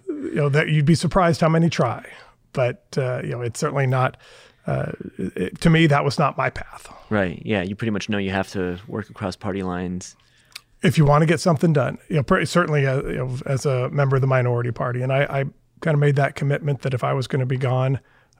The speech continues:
Speaker 1: uh, you know, a hundred nights a year away from, you know, I had a three-year-old and a nine-month-old at the time, and then my daughter was born when I was there. If I was gonna be gone and, and miss so much of that, uh,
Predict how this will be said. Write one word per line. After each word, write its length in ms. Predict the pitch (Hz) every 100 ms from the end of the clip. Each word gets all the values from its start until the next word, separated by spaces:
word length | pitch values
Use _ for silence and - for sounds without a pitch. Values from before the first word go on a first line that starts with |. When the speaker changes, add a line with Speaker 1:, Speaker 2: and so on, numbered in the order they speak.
| -
Speaker 1:
uh, 160 | 156 -
you 100 | 151
know, 100 | 131
a 40 | 123
hundred 320 | 156 143 139
nights 280 | 139 127 135
a 60 |
year 460 | 123 131 143 151 120
away 280 | - 120 120
from, 480 | 117 139 123 123 -
you 60 | 139
know, 80 | 131
I 60 |
had 80 | 131
a 40 | 123
three-year-old 760 | - 139 143 139 139 139 139
and 80 | 120
a 60 | 110
nine-month-old 720 | 117 135 135 131 131 131 131
at 80 | -
the 80 |
time, 360 | 123 139 135 143
and 80 | 120
then 80 | 117
my 120 | 113
daughter 260 | 117 127
was 140 | 127 117
born 340 | 117 120 127
when 120 | 127
I 60 | 123
was 200 | 123 117
there. 340 | 151 139 131 - _ - _ -
If 100 | -
I 80 | 151
was 180 | 165 123
gonna 200 | 151 123
be 100 | 123
gone 320 | 135 151 139
and, 200 | 131 139
and 300 | 131 123 127 -
miss 500 | 147 156 - - - - _ _ -
so 260 | - 147
much 240 | 131 123 127
of 100 | 113
that, 380 | 120 117 - - _ _ _ _
uh, 140 | -